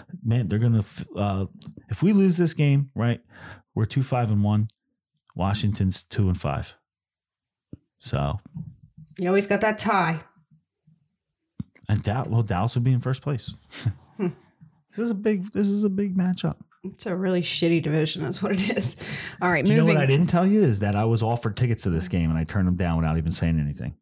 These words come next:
Speaker 2: No, you showed me the, the text message.
Speaker 1: Oh, didn't I?
Speaker 2: Yeah, from Phil.
Speaker 1: Yeah.
Speaker 2: Down the street.
Speaker 1: Yep.
Speaker 2: Yeah.
Speaker 1: Phil invited me to the game.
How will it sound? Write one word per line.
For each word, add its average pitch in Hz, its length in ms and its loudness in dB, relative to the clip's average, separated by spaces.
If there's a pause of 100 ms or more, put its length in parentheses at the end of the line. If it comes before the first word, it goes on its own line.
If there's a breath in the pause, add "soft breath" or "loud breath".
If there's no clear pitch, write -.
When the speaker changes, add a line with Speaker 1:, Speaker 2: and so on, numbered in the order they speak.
(140)
Speaker 2:
No, 262 160 0
you 226 120 0
showed 311 360 0
me 202 100 0
the, 190 240 -2 (720)
the 240 140 2
text 311 340 -2
message. 165 400 -6
Speaker 1:
Oh, 101 120 -2
didn't 87 180 0
I? 101 140 0 (420)
Speaker 2:
Yeah, 190 360 -2
from 185 180 -2
Phil. 220 500 -2
Speaker 1:
Yeah. 92 180 2 (240)
Speaker 2:
Down 208 180 0
the 208 60 0
street. 233 400 -2
Speaker 1:
Yep. 120 160 2 (240)
Speaker 2:
Yeah. 190 160 2
Speaker 1:
Phil 104 160 2
invited 92 300 0
me 104 100 2
to 110 120 -8
the 117 100 -2
game. 87 260 -2